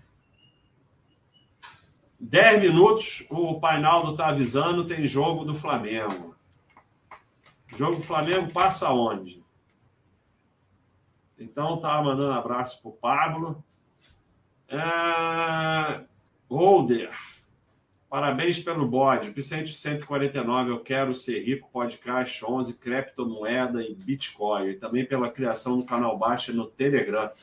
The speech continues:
É, pessoal, novidade. Canal Baixa no Telegram. Vai te mandar aí as notificações do que tá acontecendo no site. Todo mundo pode entrar.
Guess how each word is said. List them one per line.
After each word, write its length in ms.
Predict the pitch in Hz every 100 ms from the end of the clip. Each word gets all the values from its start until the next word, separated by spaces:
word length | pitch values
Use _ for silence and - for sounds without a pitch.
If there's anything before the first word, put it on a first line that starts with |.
| - _ _
É, 320 | 165 226 247
pessoal, 480 | 220 185 - 196 151
novidade. 1040 | 160 214 233 165 160 175 160 - 196 - _ _ _ _ _ -
Canal 400 | 135 156 190 151
Baixa 460 | 165 196 185 190
no 200 | 180 165
Telegram. 840 | 175 208 208 135 127 165 196 196 - _ _ _ _ _
Vai 220 | 120 139 151
te 160 | 175
mandar 380 | 156 143 135 147
aí 180 | 143 143
as 120 | 139
notificações 800 | 139 135 - 135 139 120 135 135
do 80 | 127
que 120 | -
tá 100 | 131
acontecendo 460 | 131 120 - 131 127
no 100 | 113
site. 380 | 135 143 -
Todo 200 | 175 175
mundo 200 | 160 151
pode 280 | 151 139 127
entrar. 520 | 117 120 139 151 151